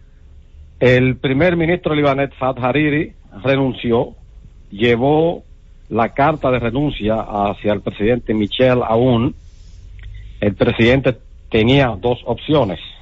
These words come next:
o aceptar la renu-, la renuncia o no aceptarla. El presidente aceptó la renuncia. Entonces eso significa ahora que Hariri se queda como cuidador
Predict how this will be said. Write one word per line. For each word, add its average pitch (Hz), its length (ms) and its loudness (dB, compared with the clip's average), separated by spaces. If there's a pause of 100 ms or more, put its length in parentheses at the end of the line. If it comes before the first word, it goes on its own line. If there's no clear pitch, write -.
(540)
o 151 320 4
aceptar 131 480 -2
la 143 100 0
renu-, 143 300 -2
la 135 160 2
renuncia 147 460 0
o 117 100 -2
no 120 160 0
aceptarla. 98 640 -4 (1300)
El 120 120 0
presidente 165 540 0
aceptó 143 460 0
la 123 100 -2
renuncia. 95 500 -6 (1160)
Entonces 143 340 2
eso 170 140 2
significa 170 540 0
ahora 139 400 2 (580)
que 135 420 0 (180)
Hariri 151 360 2
se 147 160 -2
queda 135 460 0 (1120)
como 139 640 2 (180)
cuidador 147 800 2